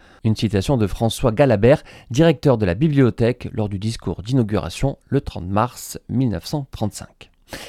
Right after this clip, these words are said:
Avec ses volumes majestueux et son style art déco, la Bibliothèque d'études et du patrimoine de Toulouse marque les esprits dès le premier regard. Construite entre mille neuf cent trente-deux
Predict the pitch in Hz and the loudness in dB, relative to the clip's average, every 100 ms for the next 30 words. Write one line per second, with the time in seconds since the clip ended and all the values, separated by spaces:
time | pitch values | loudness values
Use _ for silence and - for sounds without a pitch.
0 | - - - 120 180 - 123 139 160 113 | -20 -14 -2 0 2 2 2 2 4 4
1 | 110 147 - - 117 104 104 - 110 - | 2 0 -2 -2 2 2 0 -2 -4 -2
2 | 135 - 127 113 104 160 175 - - - | -4 -2 -2 -2 0 0 0 -4 -20 -8
3 | 104 175 170 156 165 156 117 143 131 - | -2 0 4 2 2 -2 0 0 0 -2
4 | 123 101 101 117 - 117 110 98 92 117 | -2 -2 -2 -2 -2 0 0 0 -2 0
5 | 151 156 131 160 - 120 123 - - 165 | 0 0 0 0 0 0 0 -2 -6 -8
6 | - - 101 113 190 156 147 - 135 123 | -8 -10 -8 -2 -2 -2 -6 -4 -2 0
7 | 117 104 98 - - - - - 123 - | 2 4 2 -2 -12 -16 -10 0 0 2
8 | - 113 - 113 107 - 107 117 110 - | 0 0 0 -4 -2 0 2 2 2 -2
9 | 107 - 135 117 123 | -4 2 2 6 4